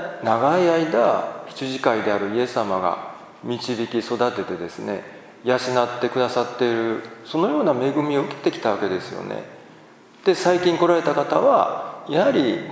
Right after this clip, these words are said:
これからですね、イエス様が羊飼いとして皆さんを少しずつ養い育て導いてくださっているわけですね。羊飼いであるイエス様がどれほど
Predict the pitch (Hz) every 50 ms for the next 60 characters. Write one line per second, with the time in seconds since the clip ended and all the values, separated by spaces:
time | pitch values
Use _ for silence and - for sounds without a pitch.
0 | - - - 139 135 135 127 120 117 139 160 160 127 101 - 98 92 92 85 85
1 | 85 - - - - - - - - - - - 113 113 117 113 - - - 104
2 | 92 90 95 113 160 196 170 110 - - - - 147 156 190 190 - 160 139 120
3 | - 123 107 - - - 110 95 - - - - - - - - - 113 117 120
4 | 117 - - 104 95 92 92 120 - 135 - - - - - - - - - -
5 | - - - - - - - - - 170 160 160 190 254 311 302 - - 202 160
6 | 139 117 - - - - 127 123 123 123 - - 120 120 120 117 117 - - 117
7 | 107 123 120 120 - 107 95 87 87 - - - - - - - 143 110 117 -
8 | - 131 117 123 120 110 - - 120 110 104 - - - - - - - 131 123
9 | - 127 123 - - 135 123 127 139 143 - 107 87 80 - - 104 110 120 120
10 | 60 - - - - - - - - - - - - - - - - - - -
11 | - - - - - - - - - - - - 165 170 165 - - 170 160 143
12 | 139 139 139 135 127 131 151 165 156 - - 156 147 143 143 139 139 - - -
13 | - - 165 185 180 123 - - - - - - - - - - - - - 113
14 | 135 180 294 359 311 196 180 156 120 120 110 95 87 - - -